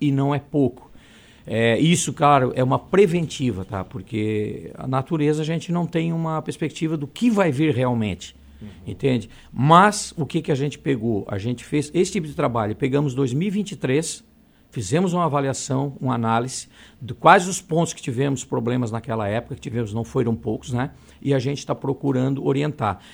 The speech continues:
Speaker 1: Claro que todos esses levantamentos a gente fez o que a gente tinha registrado. Tem muitas pessoas que tá aparecendo hoje, Joel, a gente não tem documentação, a gente não tem foto da época, não tem nada.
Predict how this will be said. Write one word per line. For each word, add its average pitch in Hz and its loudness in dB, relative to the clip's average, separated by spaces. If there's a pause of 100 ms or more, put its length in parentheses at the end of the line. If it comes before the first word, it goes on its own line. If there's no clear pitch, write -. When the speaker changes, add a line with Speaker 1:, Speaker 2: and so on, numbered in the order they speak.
(140)
Speaker 1:
Claro 196 8
que 180 -2
todos 190 2
esses 165 -6
levantamentos 151 0
a - -2
gente 139 -6
fez 165 0
o 151 -6
que 175 0
a 165 4
gente 160 -2
tinha 175 0
registrado. 147 2 (720)
Tem 151 4
muitas 190 4
pessoas 165 -6
que - -10
tá 151 -2
aparecendo 123 -4
hoje, 143 0
Joel, 117 0 (320)
a 151 2
gente 180 0
não 180 0
tem 180 -2
documentação, 170 -2
a - 0
gente 139 -6
não 151 -2
tem 147 -2
foto 143 -2
da 143 0
época, 156 -2
não 139 -4
tem 147 -4
nada. 139 -4